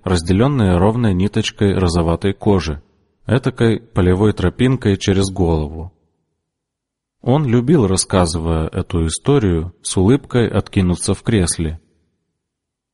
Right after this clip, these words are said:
"Было это в году тысяча девятьсот каком-то, или вроде того", начинал он. Так давно, что и помнить не хочется.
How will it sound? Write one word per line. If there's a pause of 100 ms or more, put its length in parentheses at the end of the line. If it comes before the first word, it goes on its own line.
(100)
"Было
это
в
году
тысяча
девятьсот
каком-то, (440)
или
вроде
того", (100)
начинал
он. (1000)
Так
давно,
что
и
помнить
не
хочется.